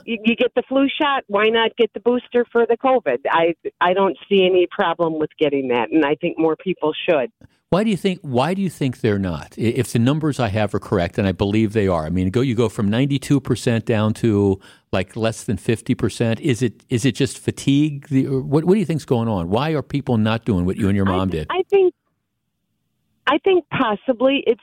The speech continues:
Speaker 1: fatigue, but I also think people figure, "Well, I haven't gotten it," and people have, that have gotten it haven't been that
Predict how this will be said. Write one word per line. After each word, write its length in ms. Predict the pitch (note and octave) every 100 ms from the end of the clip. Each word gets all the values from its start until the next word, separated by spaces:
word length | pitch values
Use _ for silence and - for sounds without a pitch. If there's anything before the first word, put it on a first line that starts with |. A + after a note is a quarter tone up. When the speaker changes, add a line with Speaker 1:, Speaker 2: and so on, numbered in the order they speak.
| -
Speaker 1:
fatigue, 520 | C4 - C#4 C#4 C#4+ -
but 160 | A3+
I 100 | G#3+
also 380 | G#3+ A3 - A3+ -
think 220 | A#3 A3 F3+
people 540 | - A3+ - G#3 G#3 F3+ - - _ -
figure, 340 | A3 F#3 G#3
"Well, 200 | F#3+ G3+
I 160 | G#3+ G3+
haven't 360 | G#3 F#3 F#3 F3+
gotten 380 | F3+ - G3
it," 200 | F#3+ G3 - - -
and 420 | D#3+ D#3+ D#3+ D3+
people 320 | - G3+ F3
have, 180 | E3 D#3 - -
that 160 | D#3
have 260 | F3+ F3+ -
gotten 320 | F#3 F3 -
it 160 | E3+ E3
haven't 340 | E3 C#3+ C#3+
been 200 | C#3+ C#3+
that 180 | C#3 A#2+